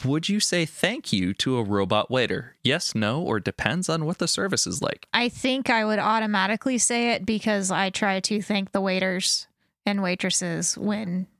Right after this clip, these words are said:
Speaker 2: I am out eating.
Speaker 1: Yeah.
Speaker 2: I
Speaker 1: I
Speaker 2: try to be polite because at one point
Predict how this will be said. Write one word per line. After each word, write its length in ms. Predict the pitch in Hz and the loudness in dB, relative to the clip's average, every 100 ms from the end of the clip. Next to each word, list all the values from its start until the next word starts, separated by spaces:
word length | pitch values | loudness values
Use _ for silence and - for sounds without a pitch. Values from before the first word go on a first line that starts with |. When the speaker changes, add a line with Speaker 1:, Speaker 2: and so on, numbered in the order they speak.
| _ - | _ -2
Speaker 2:
I 180 | 196 175 | 0 0
am 180 | 156 | -4
out 320 | - 170 165 - | -4 -2 -4 -4
eating. 380 | 196 - - - _ - | -4 -4 -6 -10 _ 0
Speaker 1:
Yeah. 320 | 90 80 - - | 0 0 -2 0
Speaker 2:
I 220 | 185 202 | 2 2
Speaker 1:
I 20 | |
Speaker 2:
try 140 | 202 320 | 0 0
to 160 | - | -2
be 140 | 262 262 | 0 0
polite 420 | - 208 190 - | 0 0 0 0
because 340 | 196 233 190 175 | -2 0 0 0
at 160 | 202 | 0
one 220 | 262 320 | 0 -2
point 280 | - 311 - | 0 0 0